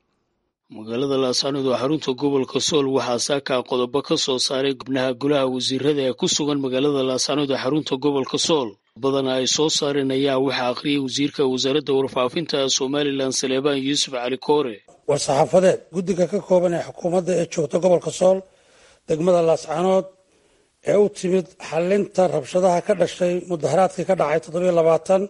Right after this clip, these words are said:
Speaker 2: laba iyo toban, laba kun laba iyo labaatan. Waxaanu soo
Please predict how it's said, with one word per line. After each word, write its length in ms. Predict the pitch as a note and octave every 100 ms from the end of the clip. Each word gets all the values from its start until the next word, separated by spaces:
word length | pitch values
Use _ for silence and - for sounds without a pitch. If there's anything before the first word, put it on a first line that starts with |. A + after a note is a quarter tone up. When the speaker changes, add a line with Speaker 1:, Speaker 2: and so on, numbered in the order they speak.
| - _ _ _ _
Speaker 2:
laba 140 | E3 F3+
iyo 140 | F#3 F3
toban, 280 | E3 F3+ F#3 F#3 _ _ _ -
laba 200 | E3+ G3
kun 240 | F#3+ E3+ F#3+ G3
laba 160 | D#3 E3+
iyo 140 | E3 A#2+
labaatan. 340 | A2 - - _ _
Waxaanu 280 | D3+ E3 F#3
soo 180 | D#3